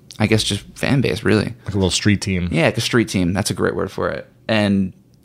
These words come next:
Speaker 1: it's great for that kind of thing. But now, like I said, like, with other projects, I would never do that again.
Speaker 2: Sure.
Speaker 1: 'Cause people grow attached. It becomes a thing. And if you, if you don't answer back, then they're like, "Oh, why aren't you answering me back?" And it's just a,
Speaker 2: Wow.
Speaker 1: it gets to become a bit of a nightmare.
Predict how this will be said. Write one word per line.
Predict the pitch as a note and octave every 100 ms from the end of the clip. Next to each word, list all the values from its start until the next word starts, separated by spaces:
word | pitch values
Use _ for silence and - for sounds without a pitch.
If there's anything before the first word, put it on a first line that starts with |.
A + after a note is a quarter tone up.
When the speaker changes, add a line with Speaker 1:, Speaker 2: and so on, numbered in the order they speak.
| _ _ _ _ _ _ _ _
Speaker 1:
it's | D3 C#3
great | - A2+ A#2 B2
for | - A2+
that | F#2+ F#2 F#2 G#2+ G2+ F#2+
kind | - G2+
of | G2
thing. | - C#2 -
But | A2
now, | A#2 G#2+
like | G2+
I | A2+
said, | G#2+
like, | G2 - - - - - -
with | A2+
other | - A2
projects, | G2 G2+ G2+ G2
I |
would | G2
never | F#2+ F#2
do | F#2
that | F#2 F2
again. | E2+ F2+ B2
Speaker 2:
Sure. | G#2+ E2+ D#2+ _ -
Speaker 1:
'Cause | -
people | - - G2+ G2
grow | G#2+
attached. | E2 - A#2+ A2 A2 -
It | F#2 -
becomes | - G#2
a | G2
thing. | - A2+
And | G#2
if | -
you, | -
if | G#2+
you | F#2+
don't | G2 A#2
answer | B2+ A#2 A2+
back, | G#2 G#2 G2+ -
then |
they're | G2
like, | D2+ C3
"Oh, | B2 G2+
why | - E2+
aren't | E2+ -
you | D2+
answering | F#2+ - E2+
me | D#2
back?" | - C#3+ C#3
And | G#2
it's | G#2
just | A2 -
a, | G2 - - - -
Speaker 2:
Wow. | F2 F2
Speaker 1:
it | E2+
gets | G#2+
to | F2
become | F2 G2+
a | F2+
bit | F2+
of | E2
a |
nightmare. | E2+ F2+ - A#1+